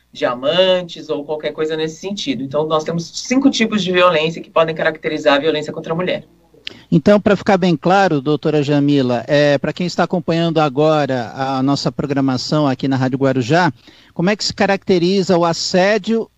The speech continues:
Speaker 2: e também como se caracteriza a importunação sexual?
Speaker 1: Sim. É, quando a gente fala de assédio, pelo menos conforme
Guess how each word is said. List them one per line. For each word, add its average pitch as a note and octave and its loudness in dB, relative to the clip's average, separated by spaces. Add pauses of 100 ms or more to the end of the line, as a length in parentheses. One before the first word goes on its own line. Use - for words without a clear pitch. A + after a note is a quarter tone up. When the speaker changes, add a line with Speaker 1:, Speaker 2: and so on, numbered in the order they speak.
(120)
Speaker 2:
e F#3+ -2
também G3+ 0
como G#3 -4
se - -6
caracteriza F#3 0
a F#3+ 0
importunação F3 0
sexual? C3+ -4 (640)
Speaker 1:
Sim. C#3+ -10 (420)
É, D#3 4
quando A3 2
a C4+ 0
gente A#3 -2
fala E3+ 0
de D3 -4
assédio, C#3 -2 (300)
pelo D3 -4
menos D#3 -4
conforme D3 0